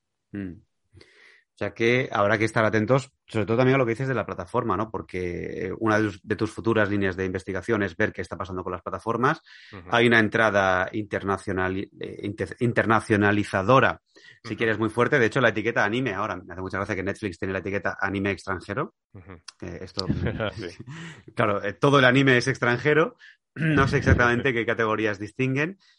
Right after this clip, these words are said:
Speaker 1: pero
Speaker 2: Ujú.
Speaker 1: parece que la etiqueta de anime se está usando, eh, más como algo, em, de estilo, como
Speaker 2: Ujú.
Speaker 1: algo que se asocia de nuevo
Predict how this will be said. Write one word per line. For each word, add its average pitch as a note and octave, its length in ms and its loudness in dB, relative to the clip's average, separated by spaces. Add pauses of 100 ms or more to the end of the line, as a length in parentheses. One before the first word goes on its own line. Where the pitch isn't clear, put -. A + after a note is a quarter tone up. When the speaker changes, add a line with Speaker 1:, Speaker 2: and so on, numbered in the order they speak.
(180)
Speaker 1:
pero A#2+ 340 10
Speaker 2:
Ujú. G#2+ 80 4
Speaker 1:
parece A#2+ 240 4
que D3+ 80 0
la D3 80 2
etiqueta C3+ 380 -2
de C3 100 0
anime C3 320 0
se B2 120 -8
está B2 200 -2
usando, B2 640 -6
eh, F#2+ 220 -20
más G#2+ 200 -12
como F#2+ 380 -14
algo, G2+ 600 -8
em, F2 300 -18 (380)
de F2 80 -20
estilo, F3 480 -8 (760)
como A#2 180 -6
Speaker 2:
Ujú. B2+ 40 0
Speaker 1:
algo C#3 180 -2
que A#2 100 -8
se A#2+ 120 -12
asocia A#2+ 360 -2
de F#2+ 80 -2
nuevo G#2+ 360 0